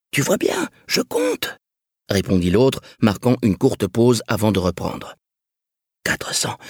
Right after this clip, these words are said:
cinq cents, six cents. » « Arrête ça, sombre crétin, ce n'est pas le moment. » « Ça prendra un instant. Sept cents, huit cents, neuf cents. » Le chef s'approcha du visage masqué de son compagnon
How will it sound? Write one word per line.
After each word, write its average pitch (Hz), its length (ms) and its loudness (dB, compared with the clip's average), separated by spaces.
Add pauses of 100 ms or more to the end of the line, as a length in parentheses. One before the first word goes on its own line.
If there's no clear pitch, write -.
cinq 180 240 0
cents, 139 280 -4 (220)
six - 240 -2
cents. » « - 320 -2
Arrête - 360 0
ça, - 240 0
sombre 98 380 -4
crétin, 101 400 -4 (120)
ce - 120 -2
n'est 120 100 -2
pas 113 140 -2
le - 60 -4
moment. » « 127 380 -2 (920)
Ça - 160 0
prendra 302 320 0
un 330 160 -2
instant. 247 580 -2 (400)
Sept - 240 -4
cents, 165 240 -2 (240)
huit 98 140 -4
cents, - 300 -4 (220)
neuf 165 180 -2
cents. » 185 280 -2 (840)
Le 107 100 4
chef 156 300 2
s'approcha 117 460 2
du 98 100 -2
visage 98 400 0
masqué 107 360 0
de 101 80 2
son 92 200 -2
compagnon 101 520 0